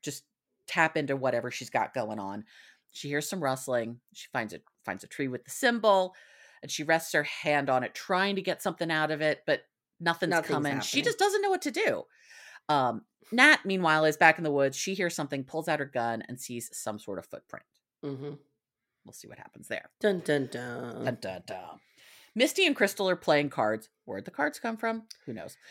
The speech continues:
Speaker 2: Yeah, we
Speaker 1: Actually,
Speaker 2: don't
Speaker 1: they
Speaker 2: know.
Speaker 1: pro-, they might have packed some.
Speaker 2: Yeah,
Speaker 1: That's not
Speaker 2: well
Speaker 1: a, the weirdest teenage thing in the world either.
Speaker 2: And they might have been in the well-stocked cabin.
Speaker 1: That's
Speaker 2: I
Speaker 1: true.
Speaker 2: could picture
Speaker 1: That's true.
Speaker 2: that dude playing solitaire all day.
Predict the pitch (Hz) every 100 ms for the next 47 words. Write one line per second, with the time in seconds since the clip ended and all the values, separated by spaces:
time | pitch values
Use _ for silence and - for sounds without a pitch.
0 | - - 165 156 - 302 202 135 208 -
1 | 302 277 208 147 - 95 - - 107 254
2 | 214 180 214 247 135 131 180 165 147 147
3 | - 147 127 - 120 117 120 123 120 -
4 | 104 - 254 240 240 226 202 170 160 151
5 | 147 135 123 135 - 127 139 - 127 117
6 | - 110 196 _ - 135 - 117 190 196
7 | - 170 151 143 151 139 - 127 117 117
8 | 110 110 135 101 - - 101